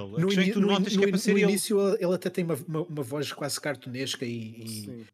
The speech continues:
Speaker 2: tem aquele perfil tipo de vendedor em que tu pensas, "Ok, ele pode roubar o show a isto." Mas como passa a ser só mais um, tudo se perde.
Speaker 3: É, pe-,
Speaker 2: Porque são
Speaker 3: perde-se um
Speaker 2: todos.
Speaker 3: bocado, é, é, porque
Speaker 2: Não é?
Speaker 3: depois começamos a sair do pé dele, que é este,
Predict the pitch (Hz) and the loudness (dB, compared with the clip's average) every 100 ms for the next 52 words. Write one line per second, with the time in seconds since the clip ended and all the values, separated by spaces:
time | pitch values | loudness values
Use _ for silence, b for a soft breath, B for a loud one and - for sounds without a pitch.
0 | _ _ 160 160 185 160 139 - 160 135 | _ _ -6 -4 -4 -4 -6 -4 -2 -2
1 | 143 123 123 139 139 117 139 123 131 131 | -6 -6 -6 -4 -6 -6 -6 -4 -6 -8
2 | 139 147 117 - 233 139 123 - 139 143 | -6 -6 -4 -4 -2 -2 -6 -4 -2 -2
3 | 143 156 147 151 143 - 160 175 123 - | -2 -2 -2 -4 -6 -4 -4 -4 -6 -10
4 | B B B B 143 - 220 - 214 202 | B B B B -6 -2 -4 -4 -6 -2
5 | 180 208 - 190 165 151 120 143 160 202 | -2 -2 -2 -4 -4 -4 -6 -8 -8 -8
6 | - _ - - - 131 110 107 - _ | -14 _ -6 -4 -4 -4 -6 -10 -16 _
7 | _ _ _ _ _ _ - 180 190 180 | _ _ _ _ _ _ -8 -2 -2 -2
8 | 196 180 165 208 - 240 190 180 180 165 | -4 -4 -2 -2 0 -2 0 -2 -2 -4
9 | 165 160 151 151 135 180 175 127 208 - | -6 -6 -6 -6 -6 -8 -8 -2 -4 -2
10 | - 196 208 190 196 - 190 170 170 170 | -8 -6 -6 -6 -8 -6 -6 -4 -6 -6
11 | 175 151 139 131 123 120 160 _ _ _ | -6 -4 -2 -2 -4 -10 -16 _ _ _
12 | _ _ _ - 160 139 131 | _ _ _ -4 0 0 -4